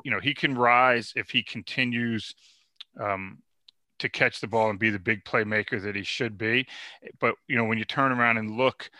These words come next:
uh, he's not the six three guy, the six two guy. And so he's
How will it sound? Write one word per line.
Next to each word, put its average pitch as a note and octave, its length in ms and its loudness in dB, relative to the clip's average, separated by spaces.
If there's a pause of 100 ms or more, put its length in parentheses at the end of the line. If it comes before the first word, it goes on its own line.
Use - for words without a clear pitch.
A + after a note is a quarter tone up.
(420)
uh, A2 200 -6 (460)
he's G#2 320 -2
not A#2 340 4
the B2 80 -4
six - 320 -2
three A2+ 280 0
guy, G2+ 340 4
the F#2+ 120 -6
six - 300 -8
two A#2+ 260 -4
guy. F2+ 400 0 (440)
And G#2 140 -4
so G#2+ 220 -2
he's G#2 260 -4